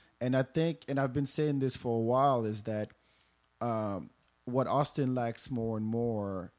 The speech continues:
is the diversity. 'Cause when you think about Austin, I mean, there's so many things you can do, right? If, when you decide, "I'm going out on a Friday,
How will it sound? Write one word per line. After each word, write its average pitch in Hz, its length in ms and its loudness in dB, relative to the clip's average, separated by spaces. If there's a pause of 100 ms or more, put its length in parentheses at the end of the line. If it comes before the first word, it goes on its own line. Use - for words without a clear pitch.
(120)
is 98 680 -4 (120)
the 113 100 -6
diversity. 107 840 -4
'Cause 104 200 -6
when 110 180 -4
you 117 100 0
think 147 280 -4
about 113 500 0 (260)
Austin, 110 520 -2 (100)
I 107 80 -4
mean, 131 140 0
there's 123 160 0
so - 180 2
many 143 200 2
things 117 300 -4
you 117 60 -4
can 110 140 -6
do, 101 160 -6
right? 104 300 -4
If, 110 200 -8
when 120 140 0
you 123 80 2
decide, 123 400 0
"I'm 110 120 -4
going 120 160 0
out 110 80 -2
on 107 100 -4
a 104 60 -4
Friday, 113 400 0